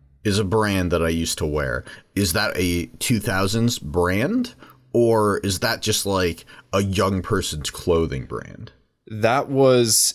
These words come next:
Speaker 2: a two thousands brand. I mean, I'm sure Quiksilver are still making clothes,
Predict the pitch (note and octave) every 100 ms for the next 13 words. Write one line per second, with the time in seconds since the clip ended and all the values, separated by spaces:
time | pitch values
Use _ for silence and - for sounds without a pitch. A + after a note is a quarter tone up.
0 | - A#2+ A2 G#2+ G#2 G2+ - - B2+ A#2
1 | - A#2 A#2+ B2+ C#3 C3+ D#3 D3+ D3 C#3
2 | B2+ A#2+ - C#3+ - C#3 - B2+ A#2 G#2+
3 | - G#2+ G2 G2 F#2+ F2+ F2 F2+ F#2+ G2
4 | -